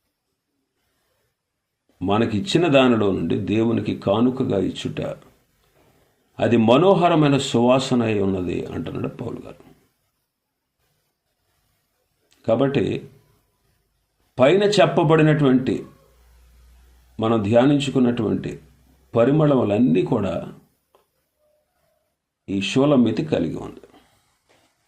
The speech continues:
అందుకే "నా పరిమళ తైలపు సువాసన వ్యాపించుచున్నది"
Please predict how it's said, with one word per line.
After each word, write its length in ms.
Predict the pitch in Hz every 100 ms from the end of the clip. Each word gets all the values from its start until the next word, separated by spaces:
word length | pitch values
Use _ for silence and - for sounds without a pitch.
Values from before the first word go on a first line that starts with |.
| - -
అందుకే 580 | 95 101 107 80 76 - _ _ _ _ _ _ _ _ _ _ _ _ _ _ _ _ _ _ 104
"నా 220 | 113 110
పరిమళ 800 | 107 127 175 185 180 170 165 - -
తైలపు 440 | 123 139 151 151
సువాసన 760 | 135 - 113 120 120 107 - - - - _ _ _ _ _ _ _ _ _ _ _
వ్యాపించుచున్నది" 1500 | 80 95 110 123 165 156 156 151 156 143 139 131 113 71 -